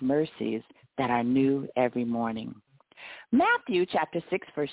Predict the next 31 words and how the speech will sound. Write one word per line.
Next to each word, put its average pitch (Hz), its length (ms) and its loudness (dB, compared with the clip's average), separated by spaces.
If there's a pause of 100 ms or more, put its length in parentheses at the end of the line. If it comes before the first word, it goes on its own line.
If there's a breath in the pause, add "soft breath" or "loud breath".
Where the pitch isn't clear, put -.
thirty-four, 160 920 0
and 135 180 2
it's 127 140 -2
the 131 80 0
New 156 220 2
American 196 520 0 (140)
Standard 170 420 2
Bible 143 460 2
Version, 120 480 0 (140)
says, 117 340 4 (840)
"So 247 120 4
do 320 220 2
not 311 300 4
worry 214 440 4
about 131 320 0
tomorrow, 131 520 -2 (360)
for - 200 2
tomorrow 220 560 4
will 156 280 2
worry 196 560 2
about 143 460 0
itself. - 600 -4 (920 soft breath)
Each - 360 0
day 131 400 0
has 160 280 0
enough 160 280 0 (120)
t-, - 440 -12
trouble 139 540 0
of 127 180 2
its 160 160 -2 (120)
own." 294 500 0